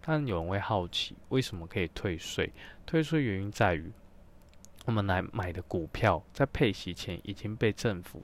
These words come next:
课税过，那个税的名目叫做盈利事业所得税。在缴交个人所得税时，因为两税合一的关系，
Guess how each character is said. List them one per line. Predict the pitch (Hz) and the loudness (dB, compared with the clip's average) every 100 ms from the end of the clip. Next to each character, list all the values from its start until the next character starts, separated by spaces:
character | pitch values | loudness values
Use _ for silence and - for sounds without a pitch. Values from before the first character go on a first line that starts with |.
| - | -10
课 | - 101 | 0 0
税 | - 90 - | 2 -2 -2
过， | - 85 - - - - - | -2 -2 -2 -16 -20 -18 -4
那 | 156 | 0
个 | 131 | 0
税 | - - 101 | 2 2 4
的 | 85 | 2
名 | 85 82 | -2 -4
目 | 90 87 | -4 -4
叫 | - 87 | -2 -2
做 | - 85 - - - - - | 0 -4 -4 -12 -20 -18 -8
盈 | 90 90 | -6 -4
利 | 101 92 | -2 -2
事 | - 92 85 | -4 -6 -4
业 | 85 80 | -2 -4
所 | - - | -6 -6
得 | - - | -6 -8
税。 | - 92 87 - - - | -4 -6 -6 -12 -20 0
在 | 160 | 2
缴 | 156 101 80 | 4 2 2
交 | 98 98 | 4 4
个 | - 98 | 4 2
人 | 87 | 0
所 | - - | -4 -6
得 | 67 - | -6 -6
税 | - 87 | -2 -2
时， | 95 - - - - | -2 -8 -10 -16 -6
因 | 113 | 0
为 | 113 110 | 2 2
两 | 101 85 90 | 0 0 0
税 | - 98 | 2 2
合 | 87 87 82 | 2 -4 -4
一 | 90 | -2
的 | 90 | -4
关 | - 87 87 | 0 -2 -2
系， | - 92 95 | -6 -4 -6